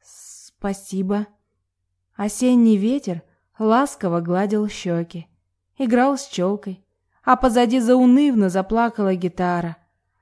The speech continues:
«Вы только гляньте, как Игорь старается»,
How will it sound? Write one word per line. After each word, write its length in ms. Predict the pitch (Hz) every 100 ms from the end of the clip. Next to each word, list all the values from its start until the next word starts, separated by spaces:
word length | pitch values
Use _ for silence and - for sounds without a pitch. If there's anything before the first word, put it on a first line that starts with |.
| _
«Вы 180 | 254 294
только 300 | 294 277 285
гляньте, 400 | 240 247 240 196
как 300 | 170 233 277
Игорь 260 | 233 208 196
старается», 800 | - 175 170 175 165 160 - 156